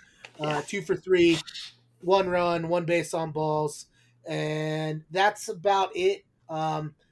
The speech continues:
Speaker 1: runners in scoring position, two for six. Um, team left on base, five. Um, no one grounded into a double play, and that's amazing because, as we keep track of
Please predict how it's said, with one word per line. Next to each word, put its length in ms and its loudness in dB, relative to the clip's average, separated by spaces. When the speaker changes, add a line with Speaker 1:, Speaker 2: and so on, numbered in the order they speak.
Speaker 1:
runners 380 4
in 80 -4
scoring 260 4
position, 380 0
two 160 -10
for 120 -8
six. 500 -2
Um, 320 -2
team 260 -4
left 260 2
on 200 -2
base, 360 -4
five. 640 2
Um, 400 2
no 140 10
one 180 6
grounded 300 4
into 320 4
a 40 8
double 300 4
play, 420 2
and 500 2
that's 300 2
amazing 560 -2
because, 720 -2
as 260 2
we 100 -6
keep 220 -6
track 340 4
of 320 0